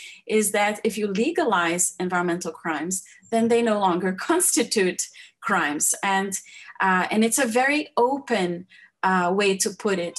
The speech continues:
This line of thinking, by the way, is not completely new. Um, it has even been present in some of the left-wing governments that also viewed, um, the Amazon as this vast, interminable, uh,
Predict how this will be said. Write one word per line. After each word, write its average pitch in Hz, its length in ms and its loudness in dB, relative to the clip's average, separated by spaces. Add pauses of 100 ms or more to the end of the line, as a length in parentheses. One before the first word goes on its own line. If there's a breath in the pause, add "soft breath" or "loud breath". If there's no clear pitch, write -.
This 240 300 2
line 262 460 2
of 262 120 2
thinking, 277 480 -2
by 185 160 0
the 180 120 -2
way, 170 140 0
is 185 120 -4
not 240 260 0
completely 233 680 -2
new. 185 420 0 (400 loud breath)
Um, 214 360 0 (120)
it 240 160 2
has 247 220 0
even 302 260 2
been 233 160 2
present 226 540 -4
in 196 100 -4
some 208 240 -2
of 208 100 -2
the 196 100 -2
left-wing 202 580 -2
governments 208 580 -2
that 180 200 -8 (360)
also 233 300 2
viewed, 226 520 -4 (480 loud breath)
um, 185 460 0
the 208 140 2
Amazon 196 500 0
as 180 140 -4
this 175 200 -4
vast, 185 640 0 (280 loud breath)
interminable, 196 1080 2 (340 loud breath)
uh, 170 320 0